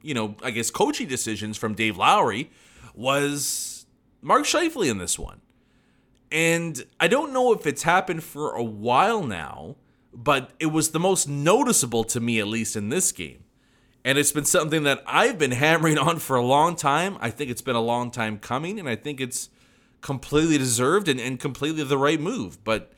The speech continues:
it's just that in this game, you know, Mark Scheifele was basically a winger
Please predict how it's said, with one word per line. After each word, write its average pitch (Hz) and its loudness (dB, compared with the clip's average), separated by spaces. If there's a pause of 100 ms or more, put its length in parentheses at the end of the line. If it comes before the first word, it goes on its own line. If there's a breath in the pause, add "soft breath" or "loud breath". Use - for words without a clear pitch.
(600 soft breath)
it's - -2
just 214 2
that 160 4
in 143 2
this 269 0
game, 123 -2 (300)
you 143 -4
know, 147 2
Mark 330 4
Scheifele 196 0
was 135 -4
basically - -4
a 131 2
winger 135 -4